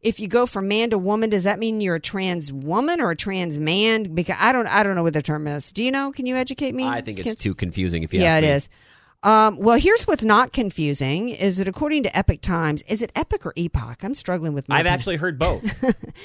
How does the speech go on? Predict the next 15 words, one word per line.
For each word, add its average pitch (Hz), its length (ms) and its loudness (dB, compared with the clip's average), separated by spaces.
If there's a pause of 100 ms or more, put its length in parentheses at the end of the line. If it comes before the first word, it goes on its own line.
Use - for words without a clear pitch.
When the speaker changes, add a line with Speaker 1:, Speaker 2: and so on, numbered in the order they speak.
Speaker 1:
<laughs> - 340 -20
Two 392 380 6
hundred 320 340 2
and 185 160 0
fifty-five 180 1300 2 (320)
male 226 480 4
inmates 190 720 -2 (1040)
Speaker 2:
Oh, 160 60 0
Speaker 1:
have 208 160 8
Speaker 2:
I 185 40 6
read 165 200 4
this 180 160 2
today. 104 340 2
Speaker 1:
Yeah. 208 380 8 (160)
Uh, 190 80 4